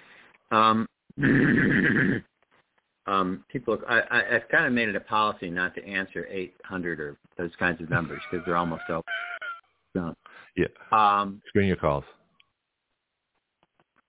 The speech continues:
Speaker 1: um, although they might be, you know, th-, it is a small possibility that there's something, but, like, uh, I'm applying departments.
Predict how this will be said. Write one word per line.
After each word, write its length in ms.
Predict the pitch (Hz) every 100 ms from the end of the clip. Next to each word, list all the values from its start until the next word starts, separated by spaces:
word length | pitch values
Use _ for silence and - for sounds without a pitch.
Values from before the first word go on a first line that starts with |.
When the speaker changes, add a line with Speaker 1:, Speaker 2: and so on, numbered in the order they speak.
| _
Speaker 1:
um, 420 | 123 117 110 101 -
although 240 | 113 110
they 140 | 107
might 340 | 104 110 113 107
be, 280 | 95 92 92 _ _ _ _ _ _ _ _ _ _ _ _ _ _
you 100 | 110
know, 120 | 92
th-, 160 | 90 95
it 140 | 120 -
is 200 | 123 110
a 80 | 110 -
small 260 | 127 120 113
possibility 680 | 113 95 - 95 101 92
that 200 | 87 82
there's 140 | 87 82
something, 380 | 90 80 87 82
but, 160 | 78 -
like, 320 | 92 87 -
uh, 180 | 82 78 - _ - 92
I'm 160 | 95 90
applying 420 | 85 101 92 85
departments. 580 | 82 - 90 87 82